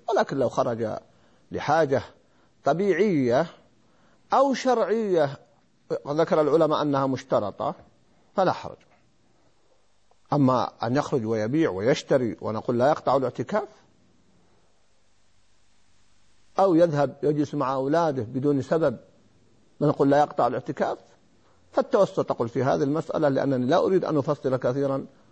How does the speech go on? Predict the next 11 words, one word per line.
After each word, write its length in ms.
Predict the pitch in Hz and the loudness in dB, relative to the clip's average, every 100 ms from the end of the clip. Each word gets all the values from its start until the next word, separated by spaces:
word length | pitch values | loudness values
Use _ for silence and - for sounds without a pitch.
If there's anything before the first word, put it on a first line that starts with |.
| - | -2
هو 120 | 139 | 2
القول 320 | 117 - 117 | 2 2 -2
الحق. 220 | 90 - - _ _ _ _ _ _ _ _ _ - - - - - _ _ - | -2 -10 -16 _ _ _ _ _ _ _ _ _ -20 -20 -20 -20 -20 _ _ 0
أشير 480 | 175 277 285 269 254 | 2 6 6 6 4
فيما 320 | 233 214 208 | 4 4 4
بقي 600 | 185 233 208 196 190 190 - | 2 0 2 2 2 -2 -2
من 220 | 156 147 | -2 0
وقت 460 | 170 - - - - _ _ | 0 -4 -20 -20 -20 _ _
لقضية 680 | 160 151 147 139 160 165 160 160 | -2 0 2 0 0 0 0 0
مهمة 720 | 156 151 147 135 147 151 151 | -2 -2 -2 -2 0 -2 -2
جدا، 440 | 143 127 120 120 | -2 -2 -4 -8